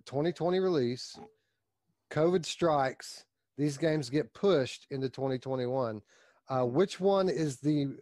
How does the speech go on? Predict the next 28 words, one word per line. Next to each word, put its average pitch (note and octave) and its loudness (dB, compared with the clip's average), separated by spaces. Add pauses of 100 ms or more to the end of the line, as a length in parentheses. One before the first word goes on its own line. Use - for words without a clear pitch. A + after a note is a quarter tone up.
(280)
most D3+ 0
highly E3+ 2
anticipated C#3+ 0
of A2 -2
these? A2+ -4 (500)
That's D3 0
what C#3+ 0
this C#3 -2
award A2+ -4
is G#2+ -10
for, G2+ -8
the G#2 -10
novid A#2+ -4
nineteen A2+ -10
award. F#2+ -14 (520)
Uh, C#3 0 (380)
just E3 -6
real A#3+ 2
quick G3 2
before F3+ 0
we F3+ 4
jump D3+ 0
into, C#3+ 0
uh, A#2 0 (720)
to D3 0
our C#3+ 4
discussion C3+ -2
here, B2+ 0